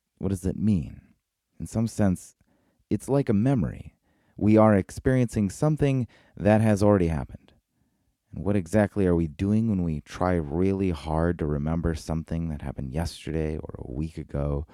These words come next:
or many years ago? We are trying to use a mental space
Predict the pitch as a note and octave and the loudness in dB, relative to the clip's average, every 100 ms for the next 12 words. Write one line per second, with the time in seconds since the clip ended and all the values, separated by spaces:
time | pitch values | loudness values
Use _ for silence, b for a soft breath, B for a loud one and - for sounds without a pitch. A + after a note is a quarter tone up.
0 | B B B - - A#1+ D2+ D2+ C#2+ C#2 | B B B -14 -10 -6 -4 -2 -2 -4
1 | C#2 C#2+ C#2+ C#2 C#2 - _ _ _ _ | -6 -6 -4 -4 -6 -14 _ _ _ _
2 | _ _ _ _ - A2 A2+ G#2 - B2 | _ _ _ _ -2 4 4 2 -2 0
3 | B2+ B2 F#2 G2+ A2 G#2+ G#2+ - - D#2 | 2 2 2 4 6 4 0 -6 -6 -2
4 | E2 G#2+ A2+ G#2 - - G2 F#2 F2 - | 0 0 0 -4 -8 -4 0 0 -2 -10